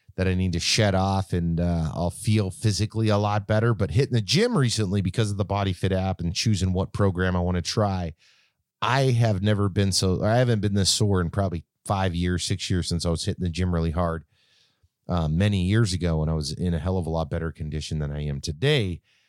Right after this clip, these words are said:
So I would encourage you, if, if you're on the fence, you don't have to do Body Fit by any stretch of the imagination. Just find something that appeals to you as far as a fitness program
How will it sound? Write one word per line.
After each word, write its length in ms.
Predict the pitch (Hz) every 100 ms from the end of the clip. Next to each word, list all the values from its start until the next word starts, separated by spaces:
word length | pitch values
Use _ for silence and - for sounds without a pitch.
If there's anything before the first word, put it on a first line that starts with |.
| _ _ -
So 180 | - 104
I 100 | 147
would 100 | 151
encourage 500 | 104 - 151 107 147
you, 160 | 147
if, 200 | 85 -
if 280 | - 101 -
you're 140 | 139
on 60 | 156
the 80 | 98
fence, 340 | - 143 101
you 80 | 139
don't 80 | 143
have 100 | 127
to 60 | 107
do 140 | 107
Body 280 | 95 92 85
Fit 240 | - 85
by 100 | 85
any 100 | 82
stretch 260 | - 92 -
of 40 |
the 80 | 85
imagination. 600 | 80 82 87 107 120 90
Just 200 | 76 -
find 400 | 135 143 156 123
something 840 | - - 135 127 - 135 120 104
that 160 | 92 87
appeals 440 | - - 120 110
to 120 | - 87
you 240 | 85 82
as 100 | 76
far 260 | - 107 87
as 100 | 78
a 40 |
fitness 420 | - 120 - 87
program 640 | - 90 80 80 78 73